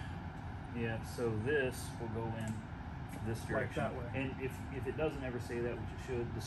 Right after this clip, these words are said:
Speaker 1: screen
Speaker 2: screen
Speaker 1: always
Speaker 2: always
Speaker 1: goes
Speaker 2: is
Speaker 1: on
Speaker 2: at the
Speaker 1: front,
Speaker 2: vent.
Speaker 1: 'cause this
Speaker 2: Okay.
Speaker 1: is the filter that protects
Speaker 2: That shit.
Speaker 1: those tiny little resistors in there front.
Speaker 2: Cool.
Speaker 1: Yeah, it'll always go with the screen forward.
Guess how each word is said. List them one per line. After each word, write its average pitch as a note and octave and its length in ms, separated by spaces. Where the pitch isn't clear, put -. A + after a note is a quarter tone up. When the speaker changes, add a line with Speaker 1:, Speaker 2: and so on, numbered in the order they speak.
Speaker 1:
screen B2+ 120
Speaker 2:
screen F3 220
Speaker 1:
always G#2+ 320
Speaker 2:
always G#2 320
Speaker 1:
goes G#2 100
Speaker 2:
is - 20
Speaker 1:
on G2 60
Speaker 2:
at C3 60
the C3+ 60
Speaker 1:
front, B2+ 120
Speaker 2:
vent. C3+ 240
Speaker 1:
'cause G#2+ 120
this B2+ 100
Speaker 2:
Okay. B2 80
Speaker 1:
is G#2 60
the A2 80
filter A#2 360
that - 340
protects - 500
Speaker 2:
That C#3+ 200
shit. A#2+ 120
Speaker 1:
those G#2+ 180
tiny A#2+ 500
little A#2 160
resistors G2+ 680
in F#2+ 100
there F#2 260
front. - 160
Speaker 2:
Cool. G3+ 140
Speaker 1:
Yeah, D#3+ 420
it'll A2+ 140
always A2 280
go A2 140
with G#2 140
the - 60
screen G#2 340
forward. F2+ 400